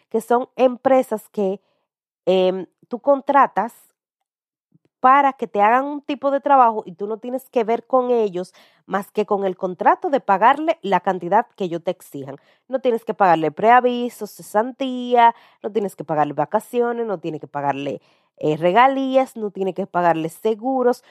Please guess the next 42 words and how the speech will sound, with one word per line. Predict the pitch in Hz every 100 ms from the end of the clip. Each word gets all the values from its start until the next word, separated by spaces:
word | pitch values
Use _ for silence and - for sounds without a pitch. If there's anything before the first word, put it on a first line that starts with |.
| _ -
no | 226
los | 226 208
vas | 196 269 247
a |
tener | 185 175 160 151
tampoco | 185 180 190 240 233 240
en |
tus | 226 240 -
instalaciones, | 247 247 - 262 262 262 - 277 262 254 254 _ _ _ _ _ _ _ _ _ _ _ _
no | 214 214 202
vas, | 202 - - -
ellos | 190 190 190 196
no | 180 160
te |
van | 170 160
a |
gastar, | 160 160 - 160 151 -
eh, | - 165 156
materiales, | 156 156 147 147 143 135 131 143 -
insumos | 180 165 160 165 143 127 147 -
y | 180
demás, | 233 294 262 277 _ _ _
porque | - 269 277
son | 277 277 302
personas | 320 294 294 294 -
que |
van | 240 254
a |
estar | 269 269
fuera | 262 - 226 285 370
de | 320
tu | 294
empresa, | 214 165 160 143 - 180 _ _ _
pero | 208 208
van | 220
a |
estar | 247 254 233
haciendo | - - 269 403 311
un | 208
trabajo | 180 170 165
para | 156 147
ti. | - -